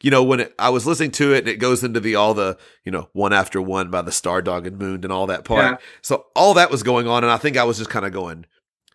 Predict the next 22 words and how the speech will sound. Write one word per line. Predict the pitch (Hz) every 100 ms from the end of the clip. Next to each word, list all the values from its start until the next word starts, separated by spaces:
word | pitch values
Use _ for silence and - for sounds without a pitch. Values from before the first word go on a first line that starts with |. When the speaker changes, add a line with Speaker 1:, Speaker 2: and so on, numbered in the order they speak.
| _ -
Speaker 1:
you | 107
know, | 104
this | 139 -
song | 131 120 104
pales | 123 110 104 95 - - _ _
in | 107
comparison | 110 104 113 101 95 98
to | 95
Power | 107 95 95
Slave. | - 87 80 82 -
And | 98 98 95 - - - -
I'm | 147 135
listening | 135 131 120
to | 135
it, | 117
and | 120
then | 127
it | 110
does | 120 117
that, | 113 104
you | 107
know, | 101 98